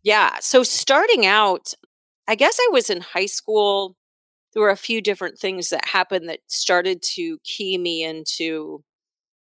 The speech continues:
meditation. You know what? Actually, I had T M J, and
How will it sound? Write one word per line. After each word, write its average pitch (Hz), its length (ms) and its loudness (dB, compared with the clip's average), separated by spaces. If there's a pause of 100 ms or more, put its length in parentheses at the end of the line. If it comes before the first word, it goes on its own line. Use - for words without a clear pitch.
(520)
meditation. 202 1300 0
You 202 120 0
know 202 80 2
what? 190 140 4
Actually, 180 360 -2
I 175 60 0
had 160 340 -6 (140)
T 170 240 0
M 156 240 -6
J, 156 640 -2 (580)
and 156 640 0